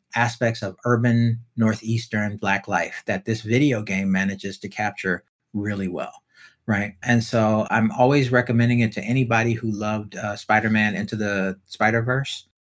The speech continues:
right, which is also a fantastic movie. This is a way to be part of that particular lore and gaming about Spider-Man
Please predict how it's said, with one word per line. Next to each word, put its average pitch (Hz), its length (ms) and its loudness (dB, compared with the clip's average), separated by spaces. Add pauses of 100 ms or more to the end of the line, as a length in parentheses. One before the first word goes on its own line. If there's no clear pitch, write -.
(160)
right, 107 180 4
which 104 160 0
is 110 120 -2
also 101 260 0
a 101 60 -4
fantastic 110 580 -2
movie. 113 340 0
This 120 240 0
is 120 140 -2
a 117 60 0
way 110 180 2
to 107 140 -2
be 101 240 0
part 113 420 0
of 98 420 -4 (380)
that 120 240 2
particular 101 1040 -6
lore 117 640 0 (100)
and 95 260 -6
gaming 107 280 0
about 98 200 -2
Spider-Man 131 640 -2